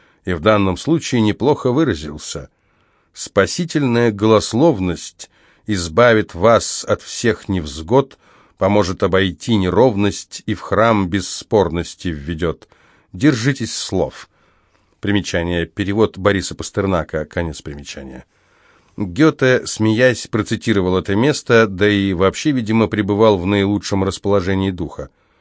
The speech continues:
"Хорошо", — сказал он, — "что всё это уже напечатано, и я впредь буду без промедления печатать всё, что накопилось у меня в душе,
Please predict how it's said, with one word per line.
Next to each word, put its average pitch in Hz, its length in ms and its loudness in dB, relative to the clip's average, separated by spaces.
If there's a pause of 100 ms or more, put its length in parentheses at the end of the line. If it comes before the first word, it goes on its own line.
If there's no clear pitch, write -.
(420)
"Хорошо", — 135 540 4
сказал 87 340 -2
он, — 82 240 0 (260)
"что - 240 0
всё 131 240 0
это 120 300 0
уже 110 260 2
напечатано, 101 720 2
и 95 100 -4
я 101 280 4
впредь 110 440 -4
буду 101 280 -2
без 92 240 -4
промедления 104 760 0
печатать 98 600 0
всё, - 260 -4
что - 180 -6
накопилось 92 640 -2
у - 20 -2
меня 90 240 0
в 78 60 -6
душе, 107 400 -2